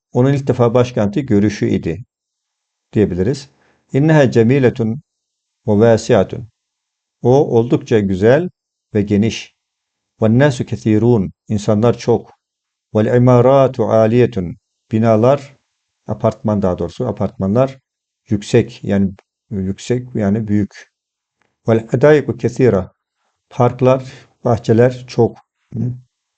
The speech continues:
Nezele Sadıkun ma velidihi. Sadık babasıyla beraber indi. Vasatal medineti, şehrin ortasında, merkezinde diyeceğiz dedik. Nereden indi? Demek ki otobüse binmişler ya da taksiye, fark etmez.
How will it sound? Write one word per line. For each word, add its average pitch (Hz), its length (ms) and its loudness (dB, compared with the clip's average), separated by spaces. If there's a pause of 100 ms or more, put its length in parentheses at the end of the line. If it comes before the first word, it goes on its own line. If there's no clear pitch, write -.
(1000)
Nezele 143 340 4
Sadıkun 135 440 0
ma 110 240 2
velidihi. 127 560 0 (960)
Sadık 120 560 0
babasıyla 117 440 0
beraber 113 360 2
indi. 101 380 0 (600)
Vasatal 127 440 0
medineti, 117 680 0 (260)
şehrin 117 400 0
ortasında, 98 800 -2
merkezinde 101 560 0
diyeceğiz 87 360 -8
dedik. 131 220 -4 (760)
Nereden 143 420 2
indi? 123 240 -2
Demek 131 240 0
ki 135 60 0
otobüse 120 320 -2
binmişler 98 320 -2
ya 107 120 2
da 104 60 -2
taksiye, 104 360 -4
fark 110 240 -4
etmez. 104 380 -6